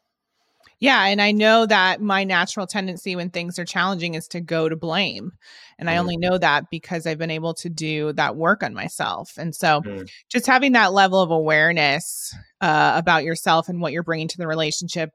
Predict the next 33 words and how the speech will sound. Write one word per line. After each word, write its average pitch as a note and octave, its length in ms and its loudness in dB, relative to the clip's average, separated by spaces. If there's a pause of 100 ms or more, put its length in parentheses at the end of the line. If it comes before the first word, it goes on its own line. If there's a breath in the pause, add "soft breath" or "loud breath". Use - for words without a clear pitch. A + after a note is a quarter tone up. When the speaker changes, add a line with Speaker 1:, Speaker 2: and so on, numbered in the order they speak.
Speaker 1:
both D#3 240 -2
good E3+ 160 -2
and D3+ 160 -6
bad, D#3 460 2 (440 soft breath)
is - 200 -4
Speaker 2:
Mm. F#3 80 -4
Speaker 1:
so, F3 140 0
so D#3+ 180 -6
powerful. D#3 560 -4 (600)
Speaker 2:
Yeah. F2 260 -12 (680)
Speaker 1:
Do G#3 80 -4
you G#3 60 4
have F#3 80 0
a G3 60 0
final G3 320 2
one G3 180 4
for A3 120 2
us? A#3+ 340 2 (420)
Speaker 2:
Yeah. C#3 120 6
So D#3+ 140 2
my D#3 100 6
final F#3 360 6
one, C3 340 6
my B2+ 120 4
favorite C3+ 560 6
in A#2 200 0
some C3+ 240 2
ways, G#2+ 340 2
is B2 360 2 (320 loud breath)
there's C3 240 6
a B2+ 40 2
difference D#3+ 600 4
between B2+ 840 0